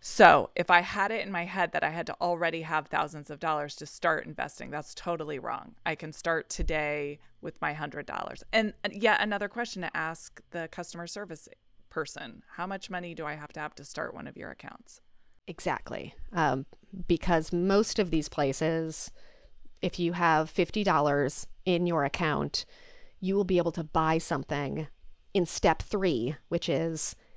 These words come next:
Speaker 2: choose some investments that you want to buy. So if you have fifty dollars or a hundred dollars or a thousand dollars or a million dollars, um, step three now is to take those dollars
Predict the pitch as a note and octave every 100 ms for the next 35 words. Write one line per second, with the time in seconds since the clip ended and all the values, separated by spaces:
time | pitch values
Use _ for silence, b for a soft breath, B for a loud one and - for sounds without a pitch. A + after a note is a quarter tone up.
0 | b b - - - - _ - - -
1 | G#3+ G3 F3 - F3 D#3 D3+ D3+ - -
2 | - - - E3+ D#3+ C3 - - - -
3 | - - - B B B B B B B
4 | - - F#3+ D#3 - F#3+ F3+ F#3+ E3 D#3+
5 | D#3 D3+ - D#3+ - D#3 C#3 D3 C#3+ D3+
6 | E3 D#3 D#3+ D3 D3 C#3 C#3 C3 C3 -
7 | - - - - - F3 D#3 C#3+ D#3+ -
8 | - D#3 D#3 D#3+ D3+ C#3+ C#3+ D3+ D#3 -
9 | F3 E3+ D#3+ D3 C#3 C3+ B2+ - D#3+ -
10 | B B B B - - - - b b
11 | b b - - A3 F3 - G3+ G3+ F3+
12 | D#3 D3 D#3 D3+ - E3+ D#3 D3 D3+ -
13 | - F3 F#3+ F3+ E3+ D3+ - E3+ G#3 D3
14 | C#3 C3+ E3+ -